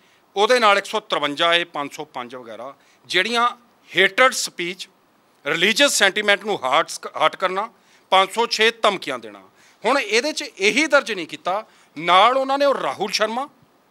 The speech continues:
ਜਿਹੜਾ ਉਹ ਲੜਕਾ ਬੋਲਿਆ ਤੇ ਸੌਰਵ ਸੇਤੀਆ, ਇਹਨਾਂ ਦੋਨਾਂ ਨੂੰ ਨਾਮਜ਼ਦ ਕੀਤਾ ਤੇ ਪੰਜ ਪੰਜ ਨੂੰ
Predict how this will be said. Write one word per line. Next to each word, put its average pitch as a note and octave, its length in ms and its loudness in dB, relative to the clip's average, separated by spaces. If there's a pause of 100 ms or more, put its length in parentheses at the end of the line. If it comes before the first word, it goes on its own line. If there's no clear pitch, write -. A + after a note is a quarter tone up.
(140)
ਜਿਹੜਾ F#3 200 4
ਉਹ A#3 60 2
ਲੜਕਾ G3+ 320 4
ਬੋਲਿਆ D#3 460 -4 (340)
ਤੇ B3+ 120 6
ਸੌਰਵ E3+ 380 -2
ਸੇਤੀਆ, G2+ 420 -16 (960)
ਇਹਨਾਂ A#3+ 260 4
ਦੋਨਾਂ F#3 260 0
ਨੂੰ C4 120 0
ਨਾਮਜ਼ਦ D3 380 0
ਕੀਤਾ A3+ 400 -2 (360)
ਤੇ A#3+ 120 4
ਪੰਜ A3 500 0
ਪੰਜ G3+ 360 2
ਨੂੰ D#3+ 240 -6